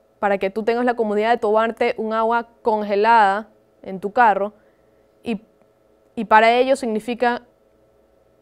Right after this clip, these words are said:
los veinticinco, los treinta, los cincuenta centavos que tú le das por esa botella de agua, o el dólar que tú le das por la botella de agua, que eso le genera ingresos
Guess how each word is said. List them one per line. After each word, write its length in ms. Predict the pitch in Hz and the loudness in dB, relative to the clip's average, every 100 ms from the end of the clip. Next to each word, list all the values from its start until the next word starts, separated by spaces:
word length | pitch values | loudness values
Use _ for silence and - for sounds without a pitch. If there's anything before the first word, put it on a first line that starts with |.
| _ | _
los 160 | 208 196 | -8 -6
veinticinco, 720 | 196 185 180 240 262 226 185 | -6 -10 -8 -2 -2 -2 -4
los 180 | 165 - | -6 -4
treinta, 300 | 208 233 214 | -2 0 -2
los 100 | 180 | -6
cincuenta 420 | 185 180 220 226 | -8 -6 -4 -4
centavos 400 | 226 196 220 208 | -8 -4 0 0
que 140 | 208 196 | -2 -8
tú 100 | 208 | -4
le 80 | |
das 140 | 214 208 | -2 -4
por 160 | 196 | -4
esa 180 | 190 190 | -6 -4
botella 400 | 202 185 208 208 | -8 -6 -4 -2
de 80 | 214 | 0
agua, 360 | 254 208 202 208 _ _ | 0 0 -4 -10 _ _
o 240 | - 185 202 | -12 -8 -4
el 160 | 180 | -4
dólar 300 | 180 247 240 | 0 0 0
que 80 | 214 | -4
tú 140 | 202 208 | -6 -6
le 80 | |
das 120 | 208 208 | -6 -6
por 160 | 214 | -8
la 80 | 208 | -6
botella 400 | 190 185 214 220 | -8 -8 -8 -6
de 60 | 262 | -4
agua, 300 | 226 190 196 _ _ _ | -2 -4 -10 _ _ _
que 120 | 233 | -2
eso 220 | 233 247 | 0 0
le 180 | 240 233 | 0 0
genera 300 | 214 214 220 | -2 -4 -4
ingresos 680 | 220 220 262 247 226 220 | -2 0 0 0 -4 -8